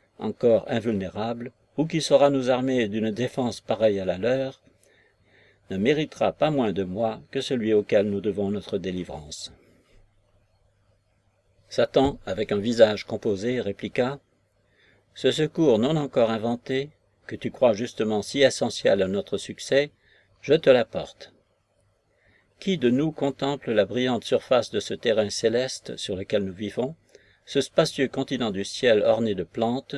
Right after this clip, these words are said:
de fruits, de fleurs, d'ambroisie, de perles et d'or ?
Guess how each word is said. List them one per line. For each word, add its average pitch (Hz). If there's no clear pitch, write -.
de 104
fruits, 120
de 101
fleurs, 110
d'ambroisie, 104
de -
perles 107
et 101
d'or ? 117